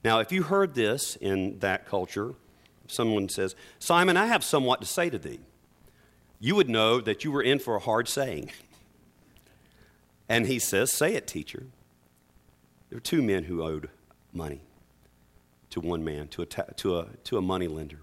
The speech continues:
One owed fifty denarii and one owed five hundred denarii. But since they could not pay, the, the money lender forgave them both their debts. "Which one do you think loved the money lender more?" "Teacher,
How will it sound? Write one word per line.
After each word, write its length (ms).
One 220
owed 180
fifty 320
denarii 420
and 400
one 280
owed 280
five 360
hundred 280
denarii. 520
But 120
since 220
they 100
could 240
not 240
pay, 320
the, 220
the 80
money 300
lender 280
forgave 460
them 200
both 280
their 120
debts. 340
"Which 240
one 160
do 80
you 160
think 360
loved 460
the 80
money 280
lender 320
more?" 460
"Teacher, 560